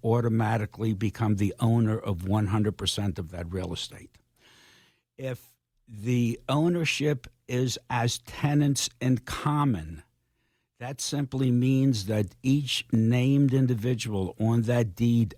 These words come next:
owns fifty percent. And should they pass, that fifty percent will,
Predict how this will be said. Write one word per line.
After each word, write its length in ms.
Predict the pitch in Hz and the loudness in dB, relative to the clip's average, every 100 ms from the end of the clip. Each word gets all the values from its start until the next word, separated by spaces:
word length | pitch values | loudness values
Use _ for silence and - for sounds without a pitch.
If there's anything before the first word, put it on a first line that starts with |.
| - | -2
owns 340 | 123 151 156 | 0 2 2
fifty 480 | - - 147 - 143 | -2 -2 -4 -2 -4
percent. 720 | 135 135 131 - 151 - - - _ _ _ _ _ _ | -4 -2 -2 0 -2 -2 -8 -20 _ _ _ _ _ _
And 160 | 101 98 | -10 -8
should 320 | - 113 107 | -4 -2 -2
they 180 | 120 127 | 0 0
pass, 580 | - 151 151 98 - - _ _ _ _ _ - | 0 -2 -2 -4 -6 -8 _ _ _ _ _ -16
that 340 | 92 123 131 | -6 -2 -2
fifty 500 | - - 135 - 127 | -4 -2 -2 -2 -6
percent 600 | 123 113 110 131 131 120 | -4 -4 -2 0 0 0
will, 560 | 98 107 117 110 95 | -2 0 2 0 -4